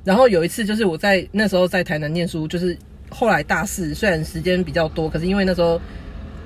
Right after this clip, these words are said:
卡在钱的问题的部分，所以就变得比较少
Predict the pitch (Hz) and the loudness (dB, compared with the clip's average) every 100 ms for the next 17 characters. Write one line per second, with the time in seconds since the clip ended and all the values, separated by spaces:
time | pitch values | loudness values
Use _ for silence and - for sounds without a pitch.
0 | - - 170 170 196 175 - 147 147 143 | -12 -4 -2 4 4 2 -2 -2 0 -2
1 | - 190 196 151 151 147 - 170 160 143 | 0 0 0 -4 -6 -6 -4 -4 0 -2
2 | 117 - - - - 196 170 196 170 196 | -2 -14 -20 -18 0 2 2 0 0 0
3 | 156 147 175 190 165 - | -2 0 0 0 -4 -10